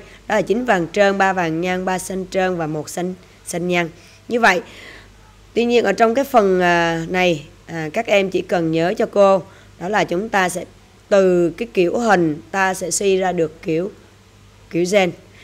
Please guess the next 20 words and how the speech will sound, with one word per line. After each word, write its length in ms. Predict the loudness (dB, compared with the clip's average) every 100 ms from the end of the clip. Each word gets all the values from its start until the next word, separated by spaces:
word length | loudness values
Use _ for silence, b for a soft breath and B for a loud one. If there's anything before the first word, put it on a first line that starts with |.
| B -6
Và 120 | -2
từ 340 | 4 6 6
kiểu 220 | 4 2 4
gen 280 | 6 6 4 -6 -18 -6
đối 180 | -2 0
với 100 | 4
lai 220 | 2 2
hai 160 | 0 0
cặp 200 | -2 -4
tính 160 | 0
trạng 280 | 2 2 0 -6 B B -8
bạn 300 | -8 -6 -8
sẽ 180 | -8
viết 300 | -4 -4 -2
được 400 | 2 4 2 -4 -20 -20 -16
kiểu 180 | -8 -4
hình. 200 | -2 -2 -4 -14 -20 -20 -14
À, 220 | -10 -10 -14 b b -20 0
yêu 140 | 6 6
cầu, 400 | 6 2 0